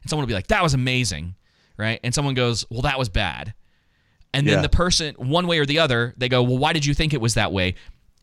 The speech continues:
Speaker 1: And w-, someone might already have something built together. It's like, "Well, did you notice this? Did you notice this?" And the other person's like, "Oh, I didn't see any of that," right?
Speaker 2: Yeah.
Speaker 1: And it's like, that's the area where you gotta go, like, "Okay, you, even if you didn't see it, it doesn't,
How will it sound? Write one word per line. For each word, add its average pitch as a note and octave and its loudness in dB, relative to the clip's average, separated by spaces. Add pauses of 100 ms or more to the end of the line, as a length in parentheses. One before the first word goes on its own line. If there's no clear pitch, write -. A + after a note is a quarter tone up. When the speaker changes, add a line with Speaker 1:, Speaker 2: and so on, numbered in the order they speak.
(120)
Speaker 1:
And C3+ 0 (400)
w-, C#3 -8 (100)
someone F#3 0
might D3 2
already C#3 4
have C3 0
something B2+ -4
built A#2+ -2
together. D3 -4
It's B2 -6
like, C3+ -6
"Well, D3+ -6
did D#3+ -8
you G3+ -4
notice A#3 -2
this? F3+ 0
Did - -6
you G3+ -6
notice F3+ -4
this?" D#3 -4
And - -8
the D3+ 2
other D#3 4
person's C3 -4
like, E2+ -8
"Oh, F#2+ -4
I C3 0
didn't E3+ -2
see G#2 -2
any D3 0
of D#2+ -6
that," A#1+ -10 (100)
right? A2 -2
Speaker 2:
Yeah. G2 0 (600)
Speaker 1:
And C#3 -2
it's - -4
like, A#2+ -2 (460)
that's D3 -4
the - -10
area A#2 -2
where A2 -6
you A2+ -6
gotta A2+ -4
go, G#2+ -4
like, G2 -6
"Okay, F#2 -10 (280)
you, B2+ -8
even E3 -4
if E3 -2
you D#3+ -4
didn't C3+ -4
see E3+ 0
it, C3 -2
it A#2+ -8
doesn't, C3+ -4